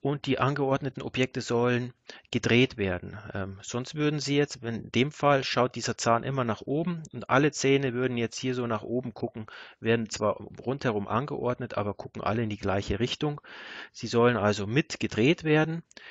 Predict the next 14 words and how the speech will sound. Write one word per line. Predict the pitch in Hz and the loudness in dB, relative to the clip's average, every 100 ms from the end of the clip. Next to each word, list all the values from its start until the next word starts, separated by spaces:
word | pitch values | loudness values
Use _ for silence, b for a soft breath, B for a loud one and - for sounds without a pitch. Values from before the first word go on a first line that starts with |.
| B B B _ | B B B _
und | 113 117 - 104 | -2 -2 0 0
der | |
Mittelpunkt | 110 180 202 - 185 - | 2 0 -2 -2 -2 2
der | 135 | 2
Anordnung, | 139 139 143 135 139 131 131 - _ _ _ _ _ _ | 2 0 0 0 -2 -8 -8 -16 _ _ _ _ _ _
das | - 107 - | -12 -10 -10
ist | - | -10
unser | 104 98 95 92 _ _ _ - | -10 -8 -8 -10 _ _ _ -4
Zentrum | 98 160 165 190 202 170 | -2 -2 0 0 0 -6
oder | 107 101 98 - | -6 -2 -2 -4
unsere | 101 95 98 104 - _ _ - - - | -8 -8 -10 -12 -16 _ _ -20 -18 -8
Mittelfläche | 120 156 - 147 135 143 | -8 -8 -4 -4 -2 -6
vom, | - 98 - - - B B B _ - | -6 -8 -10 -20 -18 B B B _ -8
ähm, | 98 92 87 | -4 -4 -6